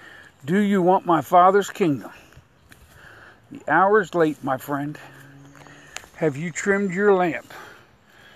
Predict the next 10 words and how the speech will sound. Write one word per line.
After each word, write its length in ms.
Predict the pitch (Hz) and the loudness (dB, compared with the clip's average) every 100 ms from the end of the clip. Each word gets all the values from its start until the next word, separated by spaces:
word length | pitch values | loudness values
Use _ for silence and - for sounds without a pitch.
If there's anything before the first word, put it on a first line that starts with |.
| _ - | _ -6
Do 100 | 147 | -4
you 220 | 160 190 | -2 0
have 280 | 190 190 170 | 4 4 2
enough 380 | 175 190 - - | 0 0 -2 -4
oil 380 | 180 180 139 127 | 2 2 2 -6
to 200 | - 160 | -4 -2
endure 500 | 143 120 180 160 127 | -2 0 2 2 0
through 200 | - 151 | -6 -6
the 100 | 147 | -6
darkness? 760 | 143 143 127 - - - - | -4 -4 -4 -14 -20 -20 -20